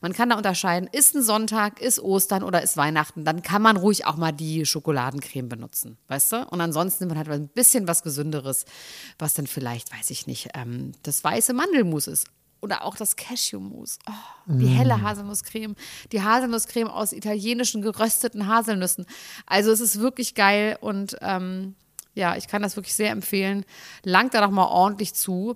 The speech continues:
Speaker 1: bei Koro. Das findet man in der Rubrik, ähm, Frühstück und dann bei Brotaufstrichen. Oh, da gibt's so viele geile Sachen, da träumt ihr doch von. Spekulatiuscreme. Also Entschuldigung, wie geil ist das denn bitte? Ja, und das so ganz dünn auf Toast.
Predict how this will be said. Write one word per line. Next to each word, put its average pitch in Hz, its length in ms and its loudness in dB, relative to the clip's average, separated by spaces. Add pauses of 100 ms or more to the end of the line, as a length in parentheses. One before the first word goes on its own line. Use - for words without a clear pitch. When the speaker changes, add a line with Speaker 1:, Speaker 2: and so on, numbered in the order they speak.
(120)
Speaker 1:
bei 180 180 4
Koro. 226 380 0
Das 208 160 0
findet 208 240 -2
man 196 180 0
in 202 100 -4
der 185 120 4
Rubrik, 185 520 -4
ähm, 175 440 -4 (100)
Frühstück 247 580 -2
und 175 160 -6
dann 175 140 0
bei 170 100 0
Brotaufstrichen. 170 800 -6
Oh, - 120 -10
da 170 160 -2
gibt's 170 240 -8
so 175 80 -6
viele 175 180 -6
geile 170 380 2
Sachen, 156 280 0
da 143 200 -4
träumt 131 340 -2
ihr 131 100 -6
doch 131 140 -8
von. - 220 -6 (100)
Spekulatiuscreme. 202 1160 0 (180)
Also 175 160 -2
Entschuldigung, 165 720 -2
wie 170 100 -8
geil 180 200 -2
ist 165 120 -6
das 170 140 -2
denn 156 120 -6
bitte? 143 300 -10 (300)
Ja, 151 160 2
und 180 160 -6
das 202 160 2
so 240 200 -4
ganz 392 360 0
dünn 269 160 -2
auf - 180 -4
Toast. - 480 -2